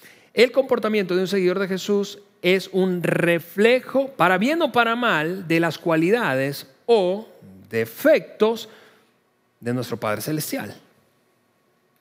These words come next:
Por eso es que históricamente, entonces, tras los abusos,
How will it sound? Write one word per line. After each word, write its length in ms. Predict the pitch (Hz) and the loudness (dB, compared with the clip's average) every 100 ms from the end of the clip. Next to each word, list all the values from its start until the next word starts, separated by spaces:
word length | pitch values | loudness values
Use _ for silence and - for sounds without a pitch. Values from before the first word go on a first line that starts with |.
| _ _ _ _ - - - | _ _ _ _ -20 -20 -8
Por 140 | - 175 | -2 0
eso 300 | 254 - 165 | 0 -2 -2
es 140 | 147 | -4
que 260 | - 185 165 | -2 -2 0
históricamente, 880 | 151 - 156 170 175 160 113 110 | -2 -4 -2 -2 -2 -4 -4 -6
entonces, 640 | 123 127 113 101 107 - - | -8 -6 -8 -8 -10 -12 -10
tras 240 | - 110 | -8 -8
los 160 | 113 101 | -8 -6
abusos, 720 | 113 139 156 - 147 139 - | -2 0 0 -4 -8 -10 -14